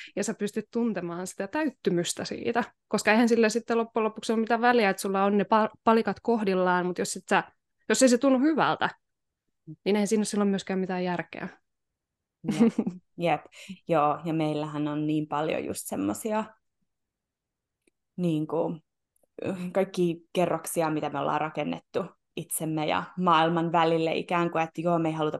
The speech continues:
Speaker 2: päästä kipuun sisään, mut sit usein me törmätään myös siihen, että me ei haluta päästä just sitä hyvää sisään, että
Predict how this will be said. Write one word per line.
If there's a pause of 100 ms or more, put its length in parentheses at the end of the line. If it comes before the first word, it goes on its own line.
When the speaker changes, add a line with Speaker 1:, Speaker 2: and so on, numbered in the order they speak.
Speaker 2:
päästä
kipuun
sisään,
mut
sit
usein
me
törmätään
myös
siihen,
että
me
ei
haluta
päästä
just
sitä
hyvää
sisään,
että